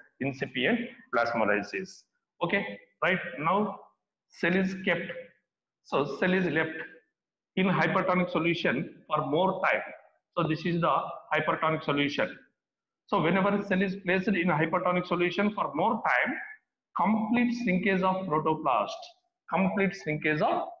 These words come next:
protoplast is takes place. Okay. Yes, we have already studied due to the elimination of water. So water movement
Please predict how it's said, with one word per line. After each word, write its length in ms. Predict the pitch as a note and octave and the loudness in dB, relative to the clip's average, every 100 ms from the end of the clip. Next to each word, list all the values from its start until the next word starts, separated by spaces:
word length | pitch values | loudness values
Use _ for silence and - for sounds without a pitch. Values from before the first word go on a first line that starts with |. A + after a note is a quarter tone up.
| - | -4
protoplast 520 | C#3+ C#3+ C#3+ C#3+ F#3 - - - | 0 0 0 0 0 -6 -8 -2
is 160 | A3 A3+ A3+ - | -2 -2 -4 0
takes 220 | A#2 - - | 0 -2 -2
place. 480 | G#2+ F#2 - - _ _ _ _ _ _ - | -2 -2 -10 -20 _ _ _ _ _ _ -6
Okay. 260 | A2+ G#3+ - - - - _ _ _ _ _ _ _ - | -2 -2 -2 -6 -16 -20 _ _ _ _ _ _ _ -2
Yes, 220 | C3+ - - - | -2 -2 -8 -2
we 80 | C3+ | 0
have 120 | A#2 | 2
already 340 | A2 D#3 E3+ | 2 2 2
studied 380 | E3 D#3 D3 G2+ - - _ _ _ _ _ - | 0 0 2 0 -4 -18 _ _ _ _ _ -8
due 160 | A#2+ F3+ | -2 0
to 60 | F3+ | 2
the 100 | F3 | 2
elimination 540 | C#3+ C#3+ D#3+ E3+ E3 | 2 2 2 0 0
of 100 | E3 - | -2 -2
water. 440 | A2 B2+ E3+ D#3+ - - - _ _ _ _ _ _ _ _ _ _ | 0 0 2 0 0 -6 -16 _ _ _ _ _ _ _ _ _ _
So 300 | - G3 G#3 | 0 0 0
water 260 | A3+ D#3+ G3 | 0 0 2
movement 380 | F3+ F3+ F3 | 2 2 2